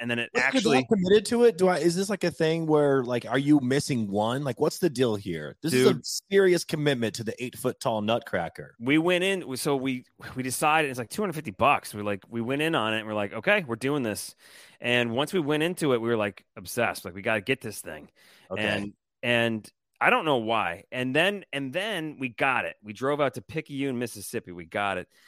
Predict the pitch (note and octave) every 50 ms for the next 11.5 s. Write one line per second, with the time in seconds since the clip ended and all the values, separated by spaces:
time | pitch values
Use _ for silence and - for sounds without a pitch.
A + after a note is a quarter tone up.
0 | - F#2 A2 - G2 G2+ G2 - C#2+ C2+ - - - - - - - - - C#4
1 | D#3+ D3 A2+ G#2 G#2+ A2 G#2 G2 G#2+ G#2 G2+ G#2 G2 - C3 D3+ E3 B2 - -
2 | G2 G2 - C#3 D#3 C#3+ D#3+ A2 - G#3 G3 - F#3 A2+ A2 G2 - _ - A#2
3 | G#2+ G#2 G#2 G2 G2 F#2+ F#2 E2 - F2+ F2+ F#2 F#2 F2 - _ _ _ _ _
4 | _ _ C3+ C#3 C3+ A#2 G#2+ G#2+ G#2+ - - E3 C3+ A#2+ A#2 B2 A2 G2+ F#2 G#2
5 | A2+ G#2+ G2 F#2+ - E2 - G2+ F#2 E2+ D2+ E2 D#2+ E2+ E2+ E2+ - - - -
6 | B2+ A#2+ A#2 A2+ A#2+ B2+ A#2+ _ - C3 B2 A#2 C3 D#3 B2+ A#2 C#3 B2+ B2+ A#2+
7 | A#2 - - _ _ _ _ _ _ _ _ _ _ _ _ C#3+ C3 C3 C#3 C#3
8 | C#3+ C#3+ C#3 B2+ B2+ A2+ G#2 - _ - - - _ - A2+ A#2+ A#2+ A#2 A2+ A#2
9 | A#2 A#2 A#2+ - - B2 A#2 G#2+ G#2+ G#2+ A2+ - _ _ - C4+ D#4+ D#4 - -
10 | B3+ C4+ G3+ A2 - - _ _ - A#2 A#2 A#2 A2+ - - D3+ A#2+ C3 A#2+ A2
11 | - - - _ - B2 G#2+ G2+ F#2+